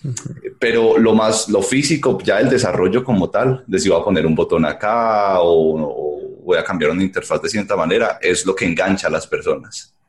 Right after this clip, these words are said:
Speaker 2: ¿sí? Entonces la motivación es como
Speaker 1: Ujú.
Speaker 2: lo que inicialmente me atrae a mí algo y el enganche es lo que me hace a mí quedarme en esa experiencia. Entonces la gamificación es como,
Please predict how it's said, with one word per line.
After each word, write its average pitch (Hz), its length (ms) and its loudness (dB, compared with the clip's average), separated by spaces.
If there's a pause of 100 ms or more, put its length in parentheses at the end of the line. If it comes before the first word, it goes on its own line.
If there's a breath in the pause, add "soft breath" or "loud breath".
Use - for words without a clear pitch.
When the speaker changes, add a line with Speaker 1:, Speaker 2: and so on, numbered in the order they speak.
(100)
Speaker 2:
¿sí? - 60 -10
Entonces - 680 -8
la 113 80 2
motivación 95 540 2
es 98 160 -2
como 101 300 0
Speaker 1:
Ujú. 135 200 -4
Speaker 2:
lo 95 100 -2
que 95 100 -2
inicialmente 101 1120 2
me 95 120 0
atrae 87 340 2
a 104 60 2
mí 117 160 4
algo 131 400 2
y 110 80 2
el 92 100 2
enganche 90 420 0
es 98 60 4
lo 101 160 2
que 85 260 0
me 80 160 2
hace 80 300 0
a 92 60 2
mí 95 300 2
quedarme 95 520 0
en 92 80 2
esa 95 160 0
experiencia. - 640 -2 (640 soft breath)
Entonces 87 320 -2
la 110 80 2
gamificación 90 720 0
es 90 100 -2
como, 82 520 2